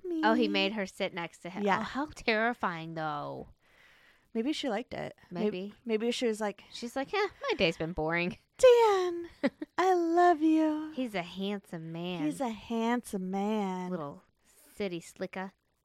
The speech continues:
Speaker 2: I don't know. I don't even know what that is.
Speaker 1: A city slicker?
Speaker 2: Yeah.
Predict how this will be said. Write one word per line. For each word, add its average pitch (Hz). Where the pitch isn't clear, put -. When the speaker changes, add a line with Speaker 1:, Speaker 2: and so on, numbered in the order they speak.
Speaker 2:
I 165
don't 135
know. 135
I -
don't 131
even 135
know 131
what 127
that 127
is. 127
Speaker 1:
A 240
city 233
slicker? -
Speaker 2:
Yeah. -